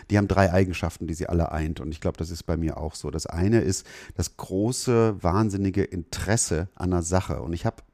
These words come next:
an der Sprint ein wirklich großes Interesse, weil ich glaube, dass wir das nicht nur unbedingt brauchen, sondern dass es auch unbedingt fun-, funktionieren muss. Und dass ich glaube, mit meiner,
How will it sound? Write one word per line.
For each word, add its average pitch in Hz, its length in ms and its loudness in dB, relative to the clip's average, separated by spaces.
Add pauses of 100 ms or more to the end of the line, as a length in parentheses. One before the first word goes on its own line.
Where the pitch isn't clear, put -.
(140)
an 95 100 -2
der 90 100 0
Sprint - 360 -2
ein 87 80 -4
wirklich 92 320 -2
großes 87 420 -4
Interesse, 85 460 -4
weil 82 100 0
ich 82 100 -6
glaube, 92 300 0
dass 90 160 0
wir - 60 -8
das 71 260 -4
nicht - 180 -6
nur - 80 -4
unbedingt 80 480 -6
brauchen, 95 540 0 (380)
sondern 95 180 2
dass 95 140 4
es - 20 -2
auch 87 100 2
unbedingt 87 440 0
fun-, 90 240 -8
funktionieren 87 640 0
muss. - 380 -12
Und 107 140 -6
dass 90 120 -2
ich - 140 -12
glaube, 98 340 4
mit 90 160 -2
meiner, 87 400 2